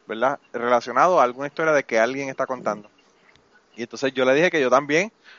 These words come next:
lo que pasa es que tampoco quiero monopolizar el, <laughs> invito a la gente y después no los dejo hablar, tú sabes. Tengo que, <laughs> tengo que cogerlo suave con las historias mías.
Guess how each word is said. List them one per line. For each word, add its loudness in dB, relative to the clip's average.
lo -6
que 2
pasa -2
es -12
que -4
tampoco -4
quiero -2
monopolizar 0
el, -2
<laughs> -20
invito 0
a 6
la 6
gente 0
y -2
después -2
no -4
los -2
dejo 4
hablar, 2
tú -14
sabes. -6
Tengo -4
que, 2
<laughs> -4
tengo -2
que -2
cogerlo 0
suave 4
con 2
las 2
historias 0
mías. 2